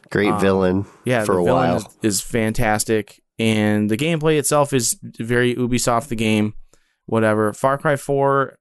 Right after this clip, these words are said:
Speaker 2: <sighs> I don't know why I didn't really care for it as much as I thought I would or wanted to, but it just didn't really do that for me. Far Cry Primal was so dumb that it was kind of fun, but
Speaker 1: <laughs>
Speaker 2: not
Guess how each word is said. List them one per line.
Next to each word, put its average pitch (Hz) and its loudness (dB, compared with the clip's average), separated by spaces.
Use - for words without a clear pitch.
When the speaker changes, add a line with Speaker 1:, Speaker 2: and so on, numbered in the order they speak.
Speaker 2:
<sighs> - -18
I - -10
don't 147 0
know 143 2
why 123 0
I 139 2
didn't 139 -2
really 135 2
care 139 0
for 135 0
it 131 0
as 123 -2
much 127 -2
as 123 -2
I 123 0
thought 113 2
I 120 0
would 120 0
or 113 2
wanted 107 0
to, 127 0
but 110 2
it 98 -2
just - -10
didn't 113 2
really 113 2
do 113 0
that 117 0
for 123 2
me. 120 2
Far 127 -2
Cry 131 0
Primal 120 0
was 104 0
so 143 0
dumb 120 0
that 117 0
it 123 -2
was 120 -2
kind 120 0
of 120 0
fun, 123 -2
but - 0
Speaker 1:
<laughs> 110 -4
Speaker 2:
not 110 -2